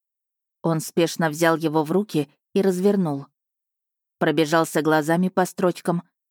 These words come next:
и я ощутила его эмоции. Удивление и недовольство. "Что случилось?" спросила я, когда он дочитал до конца. "Нужно явиться во дворец", коротко ответил Эйден.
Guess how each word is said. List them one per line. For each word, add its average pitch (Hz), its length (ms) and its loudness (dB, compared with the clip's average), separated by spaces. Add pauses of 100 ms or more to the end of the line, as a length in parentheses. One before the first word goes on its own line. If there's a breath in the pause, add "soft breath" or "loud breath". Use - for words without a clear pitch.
(100)
и 170 80 0
я 180 180 2
ощутила 190 520 0
его 185 400 2
эмоции. 143 580 -2 (540)
Удивление 160 880 0
и 175 60 0
недовольство. 170 840 0 (1000)
"Что - 260 -2
случилось?" 185 720 -2 (240)
спросила 170 480 0
я, 180 160 0
когда 175 280 -2
он 170 120 -2
дочитал 170 400 -2
до 170 80 0
конца. 175 500 -2 (840)
"Нужно 143 320 0
явиться 139 480 0
во 143 100 2
дворец", 147 540 -2 (300)
коротко 147 400 0
ответил 147 480 0
Эйден. 139 380 -2